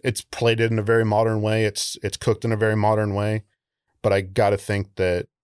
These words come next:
you know, a thousand years ago, it probably wasn't that much different 'cause it's the literal ingredients that were there. Um,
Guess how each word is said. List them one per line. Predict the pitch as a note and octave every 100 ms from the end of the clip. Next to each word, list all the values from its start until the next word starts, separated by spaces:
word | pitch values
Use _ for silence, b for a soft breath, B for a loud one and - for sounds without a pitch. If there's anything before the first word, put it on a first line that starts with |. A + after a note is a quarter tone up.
| _
you | G2+ E2+
know, | E2
a |
thousand | A2 F#2+ F2 F#2
years | G#2 F#2
ago, | F2+ F2
it | -
probably | - G#2+ F#2+ G2 G2+ G2
wasn't | E2+ F#2 F#2+ F2
that | F#2
much | F#2 F2 -
different | G#2 G#2+ G2
'cause | F2+
it's | -
the | F#2+ G2+
literal | G2 G2+ G2+
ingredients | F#2+ F2+ F#2 F2 -
that | F#2+
were | F2
there. | D2+ C#2+ - G#2+ _ _ _ _ _ _ -
Um, | G2+ F#2 F2 F2